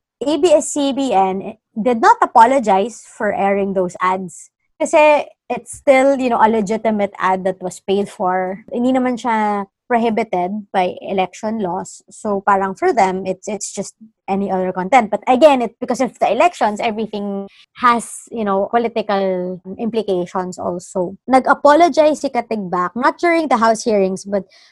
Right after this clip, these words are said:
way back before when the Senate did one hearing on A B S C B N's franchise application. Uh, apologize to the president kasi going back to the six point six million of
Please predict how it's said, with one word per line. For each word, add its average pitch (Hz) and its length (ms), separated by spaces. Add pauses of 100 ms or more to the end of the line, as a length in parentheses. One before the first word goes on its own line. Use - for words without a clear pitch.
way 294 220
back 220 280
before 208 380
when 190 380
the 185 100
Senate 196 460
did 175 340 (340)
one 220 220
hearing 196 400
on 196 100
A 196 140
B 190 140
S - 160
C 196 80
B 185 100
N's 196 180
franchise 190 480
application. 185 840 (420)
Uh, - 140
apologize 302 480
to 285 80
the 240 140
president 196 580
kasi 220 340
going 285 320
back 240 220
to 277 100
the 240 80
six 262 240
point 226 240
six 214 280
million 196 320
of 190 160